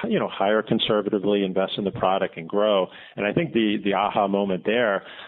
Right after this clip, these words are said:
was, you know, there's a, there's a huge opportunity here to, uh, as video is exploding, to, to gain market share, to build and innovate and roll out additional products and really take advantage of, yeah, I mean, really what you want to do is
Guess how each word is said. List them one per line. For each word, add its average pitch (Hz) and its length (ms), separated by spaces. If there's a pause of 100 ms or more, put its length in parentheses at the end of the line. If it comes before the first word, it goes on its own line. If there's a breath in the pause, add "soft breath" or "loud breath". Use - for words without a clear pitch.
was, 95 500 (380 loud breath)
you 117 80
know, 98 100 (220)
there's 151 200
a, 98 120 (160)
there's 135 180
a 104 60
huge 123 440
opportunity 95 760
here 95 320 (320 soft breath)
to, 107 340
uh, 98 260
as 101 140 (140)
video 113 340
is 90 100
exploding, 98 760 (340 loud breath)
to, 95 220
to 101 180
gain 107 400
market 98 380 (120)
share, 92 260
to - 220 (280)
build 107 380
and 95 260
innovate 101 640
and 90 160
roll 104 240
out 104 120
additional 92 400
products 98 520 (280 loud breath)
and 107 160
really 160 260 (120)
take 123 160
advantage 107 580
of, 95 240 (380 loud breath)
yeah, 143 160
I 113 40
mean, 104 280
really 139 320
what 110 160
you 104 80
want 95 160
to 92 80
do 101 220
is 90 100